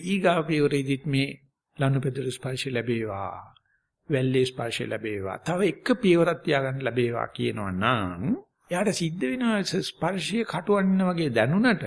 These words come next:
මේක භාවනාවේ දියුණුවක්, කෙලෙස් අඩු තත්ත්වයක් මට උපය ගන්න පුළුවන් එකක්.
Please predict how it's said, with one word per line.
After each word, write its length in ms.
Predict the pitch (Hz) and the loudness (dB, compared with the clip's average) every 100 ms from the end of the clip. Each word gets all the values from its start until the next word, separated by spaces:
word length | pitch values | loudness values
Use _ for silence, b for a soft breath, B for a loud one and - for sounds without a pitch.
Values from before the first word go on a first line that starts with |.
| 92 - B B B | -6 -8 B B B
මේක 300 | - 139 151 - | -2 -2 0 -2
භාවනාවේ 760 | 127 117 131 165 160 151 127 117 | -2 -2 -2 -2 0 0 -2 0
දියුණුවක්, 640 | 139 214 156 110 95 - _ _ _ _ _ - | 2 2 2 0 -2 -6 _ _ _ _ _ -10
කෙලෙස් 400 | - 165 196 190 | 2 4 4 2
අඩු 200 | 214 156 | 0 0
තත්ත්වයක් 500 | 147 139 - 98 - - _ | 0 -2 -4 -4 -4 -6 _
මට 280 | 165 190 202 254 247 - B B B B | -4 -4 -2 -2 -4 -8 B B B B
උපය 260 | - 185 302 | -6 2 4
ගන්න 320 | 175 127 113 | 4 2 0
පුළුවන් 260 | 101 95 | -6 -6
එකක්. 120 | 90 | -8